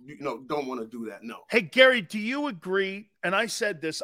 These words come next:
Speaker 2: I go, "That defense was never who I thought they were all year because schematically, I
Speaker 1: Mm-hmm.
Speaker 2: never thought Gannon was very good." I think they covered a lot of shit with Howie, bringing
Speaker 1: Yeah.
Speaker 2: good players in. And to me,
Speaker 1: Mm-hmm.
Speaker 2: it was more about the good players than the scheme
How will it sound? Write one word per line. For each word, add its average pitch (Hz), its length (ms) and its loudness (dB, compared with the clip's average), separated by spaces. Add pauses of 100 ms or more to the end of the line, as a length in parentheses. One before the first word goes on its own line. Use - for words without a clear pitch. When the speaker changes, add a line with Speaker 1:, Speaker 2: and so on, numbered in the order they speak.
Speaker 2:
I 175 140 2
go, 160 400 -2
"That 220 220 2
defense 165 460 -4
was 117 140 -16
never 160 260 -6
who 143 200 -2
I 147 160 0
thought 143 320 -6
they 139 140 -6
were 139 320 0
all 131 160 0
year 127 260 -6
because 123 480 -6
schematically, 165 760 -2 (340)
I 180 140 6
Speaker 1:
Mm-hmm. 208 60 0
Speaker 2:
never 175 200 2
thought 165 300 0
Gannon 151 340 -2
was 120 160 -8
very 143 280 -2
good." 139 380 0 (460)
I 202 160 10
think 208 240 -2
they 180 160 4
covered 175 380 2
a 143 40 0
lot 147 240 2
of 135 60 -8
shit 170 340 -2
with 139 120 -8
Howie, 143 500 2 (320)
bringing 170 220 4
Speaker 1:
Yeah. 110 120 2
Speaker 2:
good 160 200 0
players 175 480 4
in. 127 240 -8 (280)
And 165 140 2
to 156 120 -6
me, 185 180 2
Speaker 1:
Mm-hmm. 247 80 -4
Speaker 2:
it - 40 -12
was 151 160 -4
more 190 220 4
about 175 320 0
the 147 80 -14
good 165 300 0
players 190 480 6 (420)
than 180 260 6
the 165 80 -2
scheme 180 680 -4